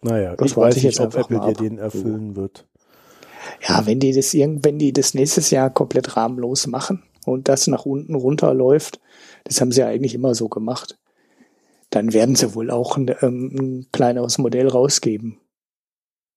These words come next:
Speaker 2: Das ist wieder so ein iPhone, ne, mit fünf Komma acht Zoll. Das wird dann das große, was sie jetzt haben, das iPhone ten. Und dann gibt's halt irgendeins mit fünf Zoll, was dann wieder für die kleineren da ist. Aber mal abwarten, vielleicht hab ich auch Pech.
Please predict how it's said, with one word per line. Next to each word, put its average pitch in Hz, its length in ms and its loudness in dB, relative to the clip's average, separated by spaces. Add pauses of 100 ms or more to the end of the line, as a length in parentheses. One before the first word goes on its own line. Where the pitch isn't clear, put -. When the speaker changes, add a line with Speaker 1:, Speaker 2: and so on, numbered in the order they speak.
(120)
Speaker 2:
Das 107 160 -2
ist 117 160 -4
wieder 117 300 2
so 117 100 -8
ein 120 80 -8
iPhone, 117 640 -6 (140)
ne, 139 260 -6
mit 120 220 -8
fünf - 240 -2
Komma 127 180 -2
acht 147 220 -4
Zoll. 143 260 4
Das 135 200 -2
wird 127 160 -4
dann 117 80 -4
das 110 180 -4
große, 175 480 0
was 143 160 -4
sie 143 80 2
jetzt 131 340 -4
haben, 147 340 -2 (140)
das - 160 -4
iPhone 135 320 -2
ten. 139 260 0
Und 120 140 -8
dann 120 140 -6
gibt's - 220 -4
halt 127 220 -2
irgendeins 131 520 -2
mit 120 120 -4
fünf 139 340 -2
Zoll, 135 420 0 (560)
was 131 180 4
dann 123 200 2
wieder 117 200 2
für - 160 -4
die 120 80 -2
kleineren 113 580 0
da 110 240 -4
ist. 117 220 -4
Aber 143 300 0
mal 143 180 2
abwarten, 123 560 0
vielleicht - 240 0
hab 143 80 2
ich 127 100 0
auch 107 80 -6
Pech. 135 300 0